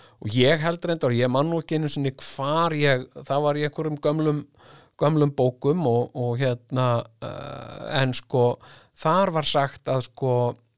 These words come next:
mm, man bara ekki úr hvaða bók það var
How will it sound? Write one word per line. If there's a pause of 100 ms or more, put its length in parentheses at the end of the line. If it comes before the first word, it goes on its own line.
mm,
man (160)
bara
ekki
úr
hvaða
bók
það
var